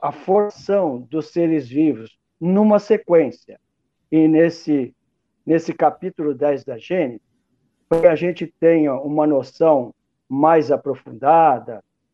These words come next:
como o André falou, sem a pretensão de a gente,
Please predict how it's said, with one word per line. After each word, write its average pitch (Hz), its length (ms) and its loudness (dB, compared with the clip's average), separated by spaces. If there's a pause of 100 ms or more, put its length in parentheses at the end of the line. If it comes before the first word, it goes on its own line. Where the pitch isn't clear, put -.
(120)
como 170 260 2
o 170 60 4
André 156 280 2
falou, 156 520 2
sem 208 460 -4
a 170 80 -2
pretensão 156 840 -2
de 127 120 -2
a 139 120 4
gente, 127 500 -4